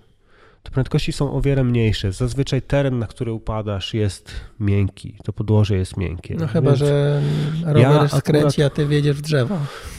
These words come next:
Speaker 1: No to nawet jak
Speaker 2: Ale
Speaker 1: wjedziesz w
Speaker 2: rozumiem,
Speaker 1: drzewo,
Speaker 2: o co
Speaker 1: no to
Speaker 2: chodzi.
Speaker 1: nie
Speaker 2: Mhm.
Speaker 1: zawsze może złamiesz ten obojczyk, czy, bo to zazwyczaj wtedy uderza się obojczykiem, może nie zawsze go złamiesz, ale ten obojczyk
Speaker 2: Mhm.
Speaker 1: możesz też złamać, jak na przykład liźniesz koło si-,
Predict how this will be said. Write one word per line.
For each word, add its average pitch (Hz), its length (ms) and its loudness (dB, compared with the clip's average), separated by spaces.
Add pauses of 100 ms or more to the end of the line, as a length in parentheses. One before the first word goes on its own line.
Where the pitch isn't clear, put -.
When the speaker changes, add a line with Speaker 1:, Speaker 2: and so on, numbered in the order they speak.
Speaker 1:
No 196 60 2
to 214 120 4
nawet 226 280 4
jak 160 80 6
Speaker 2:
Ale 165 160 6
Speaker 1:
wjedziesz 131 320 4
w 107 40 -8
Speaker 2:
rozumiem, 127 260 6
Speaker 1:
drzewo, 160 200 6
Speaker 2:
o 156 60 6
co 156 60 4
Speaker 1:
no 160 60 4
to 156 60 6
Speaker 2:
chodzi. 156 140 6
Speaker 1:
nie 151 60 4
Speaker 2:
Mhm. 160 160 6
Speaker 1:
zawsze 160 340 4
może 147 260 4
złamiesz 147 340 4
ten 113 180 4
obojczyk, 104 460 2
czy, 104 500 0
bo 120 80 -2
to 127 160 -2
zazwyczaj 127 400 0
wtedy 120 300 4
uderza 113 320 6
się 120 160 4
obojczykiem, 113 540 4
może 107 240 4
nie 107 120 4
zawsze 107 320 2
go 104 120 2
złamiesz, 98 420 2
ale 92 80 0
ten 120 160 2
obojczyk 123 380 4
Speaker 2:
Mhm. 127 120 6
Speaker 1:
możesz 147 140 0
też 131 120 4
złamać, 120 380 4
jak 120 120 0
na 123 100 0
przykład 117 260 -4
liźniesz 123 320 2
koło 107 440 4
si-, - 160 -12